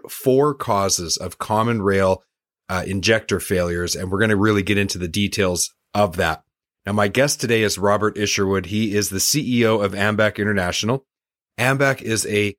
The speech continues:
wonderful manufacturing company. It's been around for over a hundred years, actually a hundred and ten years.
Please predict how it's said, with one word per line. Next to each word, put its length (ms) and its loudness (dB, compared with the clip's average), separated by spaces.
wonderful 560 0
manufacturing 800 0
company. 320 -4
It's 120 -6
been 180 -4
around 300 0
for 200 -10
over 380 2
a 60 2
hundred 440 0
years, 380 2
actually 320 0
a 60 0
hundred 300 0
and 120 -6
ten 260 0
years. 400 -2